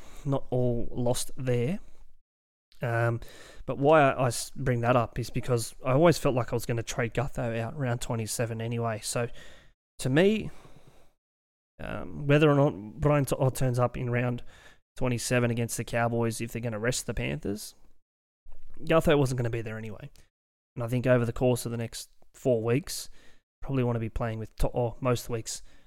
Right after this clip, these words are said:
over Gutho. The same logic goes towards Hopgood. He's great for a sixty-five. Um, if I could have made it work, I probably would have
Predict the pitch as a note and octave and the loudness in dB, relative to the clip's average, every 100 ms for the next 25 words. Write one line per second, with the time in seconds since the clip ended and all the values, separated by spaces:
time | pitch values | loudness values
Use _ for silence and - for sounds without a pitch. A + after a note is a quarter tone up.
0 | - _ _ _ A#2+ A2+ G#2 G#2 - A2 | -20 _ _ _ -4 -2 -4 -6 -6 -10
1 | - - - - - _ _ _ _ _ | -8 -10 -10 -12 -18 _ _ _ _ _
2 | C3+ - F#3+ F#3+ E3 - - C#3+ D3+ C#3+ | 2 4 4 4 4 0 -4 2 2 2
3 | B2+ C3 A#2+ B2 A2+ - D3 - - - | 2 2 2 -2 -4 -2 -4 -4 -8 -8
4 | - - - - _ _ _ _ _ _ | -8 -10 -14 -18 _ _ _ _ _ _
5 | _ _ _ A#2+ - D3+ D3+ C3+ - C#3 | _ _ _ -8 0 0 0 -4 -2 -4
6 | - B2 A2+ A#2 B2 - - - - - | -6 -8 -8 -8 -8 -4 0 0 -2 -14
7 | - - _ _ - - A#2+ A2+ A#2 - | -20 -20 _ _ -10 -4 -2 -2 -4 -8
8 | - - - _ _ _ _ _ _ _ | -12 -16 -20 _ _ _ _ _ _ _
9 | _ _ _ E3+ D#3 D3+ C3 - D#3+ C3+ | _ _ _ 4 6 6 6 8 6 6
10 | C3 C3 B2 A#2 A#2+ D#3 D#3+ B2 A#2+ C#3 | 4 2 2 0 4 4 4 0 0 0
11 | C3+ A#2+ A#2+ D#3 F3 D3+ - - | 2 0 4 6 6 6 4 2